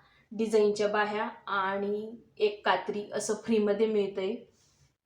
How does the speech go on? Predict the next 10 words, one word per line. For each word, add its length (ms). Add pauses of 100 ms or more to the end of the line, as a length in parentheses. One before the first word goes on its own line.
(580)
तर 80
याचा 260
लाभ 340
घ्या. 240 (720)
तर 120
आता 300
आपण 240
व्हिडिओ 260
बनवायला 380
सुरुवात 320